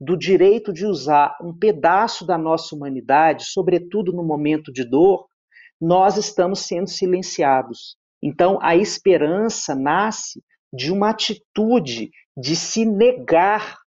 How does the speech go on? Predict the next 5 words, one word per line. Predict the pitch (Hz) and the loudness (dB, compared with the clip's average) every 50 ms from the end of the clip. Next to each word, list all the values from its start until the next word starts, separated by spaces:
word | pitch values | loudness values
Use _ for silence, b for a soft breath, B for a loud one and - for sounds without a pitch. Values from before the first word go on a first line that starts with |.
| _ _ _ | _ _ _
a, | 151 156 160 180 185 196 190 - - _ _ _ _ | 0 0 2 2 2 0 -2 -6 -16 _ _ _ _
é, | - - 151 151 156 147 - - - - _ _ _ - | -6 -4 -2 0 0 0 -2 -4 -10 -16 _ _ _ -8
é, | - 156 160 | -4 -2 -2
a | 151 143 151 156 156 143 | 0 0 0 0 0 0
ser | - - - - 208 214 214 - | -2 -6 0 2 2 2 2 0